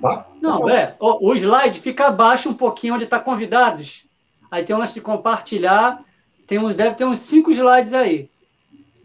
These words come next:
Speaker 1: Então, são... tu lembra aqueles que a gente fez ontem no teste, que a gente tava aqui nós dois conversando?
Speaker 2: Oi?
Speaker 1: No, no meu tá só esses dois.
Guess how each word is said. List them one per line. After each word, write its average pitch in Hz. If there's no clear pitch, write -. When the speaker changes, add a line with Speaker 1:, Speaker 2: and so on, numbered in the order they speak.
Speaker 1:
Então, 120
são... -
tu 127
lembra 151
aqueles 139
que 127
a 123
gente 120
fez 113
ontem 104
no 98
teste, -
que -
a -
gente -
tava 92
aqui -
nós 87
dois 85
conversando? 120
Speaker 2:
Oi? -
Speaker 1:
No, -
no 160
meu 151
tá 170
só 160
esses 170
dois. 117